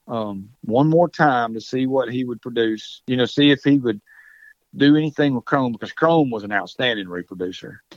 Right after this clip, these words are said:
Um, and I think she had nine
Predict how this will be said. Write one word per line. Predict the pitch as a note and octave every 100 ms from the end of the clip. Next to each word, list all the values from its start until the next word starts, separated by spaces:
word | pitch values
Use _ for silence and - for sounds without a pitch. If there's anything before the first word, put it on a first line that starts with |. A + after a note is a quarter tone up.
| _ _ -
Um, | G#2+ G#2 F#2+ F#2+ _ _ _ - _ _ _ _ _ _
and | - G#2+ G#2 G2+ - - - -
I |
think | - C#3
she | C3+ C3
had | C3+ C3 B2 -
nine | B2 B2+ D3+ D#3